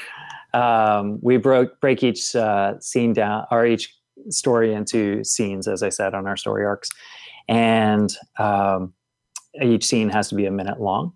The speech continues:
It could be under a minute, but the maximum is one minute.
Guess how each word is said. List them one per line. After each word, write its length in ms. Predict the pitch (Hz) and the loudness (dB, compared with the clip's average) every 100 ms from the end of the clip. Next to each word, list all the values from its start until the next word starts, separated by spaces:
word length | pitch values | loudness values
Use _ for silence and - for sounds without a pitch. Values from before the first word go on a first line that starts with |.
| - | -4
It 80 | 117 | 0
could 160 | 127 | 2
be 140 | 107 98 | 2 0
under 240 | 107 135 | 0 0
a 60 | 160 | 0
minute, 260 | 175 202 - | -2 -2 -2
but 200 | 104 - | -2 -2
the 80 | |
maximum 520 | 98 95 101 - 95 95 | -4 -4 -6 -6 -6 -6
is 160 | 92 | -8
one 140 | - 98 | -8 -6
minute. 220 | 95 107 | -6 -8